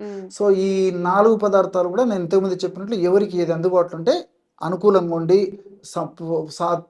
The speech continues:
Speaker 2: తెప్-, తెప్పించుకోగలిగి వాడుకోగలిగితే అది వాడుకోవచ్చమ్మా.
Speaker 1: ఓకే.
Speaker 2: So, ఈ నాలుగు పదార్థాలు అన్నీ చక్కగా పనిచేస్తాయి.
Speaker 1: మ్మ్.
Speaker 2: మరొక ప్రత్యేకత ఏంటంటే,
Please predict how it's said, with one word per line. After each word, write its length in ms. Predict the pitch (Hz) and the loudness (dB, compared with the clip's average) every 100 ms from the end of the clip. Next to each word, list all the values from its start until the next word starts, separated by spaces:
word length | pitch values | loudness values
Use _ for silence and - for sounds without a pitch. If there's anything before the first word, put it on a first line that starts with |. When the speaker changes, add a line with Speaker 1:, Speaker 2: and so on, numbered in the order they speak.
| - | -2
Speaker 2:
తెప్-, 300 | 180 - - | -2 -2 -2
తెప్పించుకోగలిగి 880 | 190 220 208 185 165 170 214 247 - | 0 -2 -2 0 2 0 0 -4 -8
వాడుకోగలిగితే 680 | 160 165 170 175 165 196 311 | -2 0 2 0 0 0 0
అది 80 | |
వాడుకోవచ్చమ్మా. 680 | 202 147 131 131 127 117 185 | 2 2 0 -8 -8 -14 -12
Speaker 1:
ఓకే. 340 | 202 190 170 180 - | -14 -12 -12 -12 -10
Speaker 2:
So, 360 | 214 185 190 | -2 0 0
ఈ 260 | 202 208 202 | 0 -2 -2
నాలుగు 340 | 190 196 220 | 0 2 2
పదార్థాలు 500 | 196 185 180 202 233 | 4 2 2 -2 0
అన్నీ 400 | 220 208 247 269 - - 180 | 0 0 0 -2 -6 -8 -4
చక్కగా 180 | 196 185 | 0 0
పనిచేస్తాయి. 560 | 151 139 131 - - _ 214 | 0 -6 -8 -10 -20 _ -14
Speaker 1:
మ్మ్. 360 | 208 190 185 | -12 -12 -8
Speaker 2:
మరొక 300 | 175 254 247 | 4 4 6
ప్రత్యేకత 380 | 226 220 220 202 | 2 4 2 2
ఏంటంటే, 680 | 196 196 196 170 175 180 180 | 0 0 2 4 4 2 -2